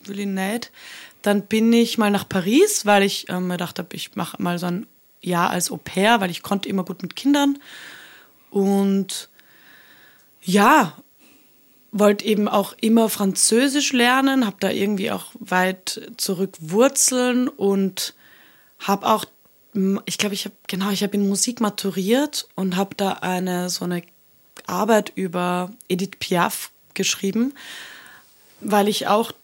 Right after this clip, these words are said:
dem Chanson immer sehr viel abgewinnen konnte. Das ist ja auch irgendwo so, ja,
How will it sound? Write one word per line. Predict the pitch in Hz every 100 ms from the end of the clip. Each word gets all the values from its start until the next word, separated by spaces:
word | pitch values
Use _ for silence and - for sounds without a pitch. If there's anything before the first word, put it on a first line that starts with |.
| -
dem | 220 208
Chanson | 190 - 202 - - 185 226 339
immer | 208 202 190
sehr | 196 185
viel | 196
abgewinnen | - 180 - 202 180 185 185
konnte. | - 175 185 185 233
Das | 226 185
ist | - -
ja | 50
auch | - - _
irgendwo | - 196 202 190
so, | 180 180 180 _ -
ja, | 175 202 160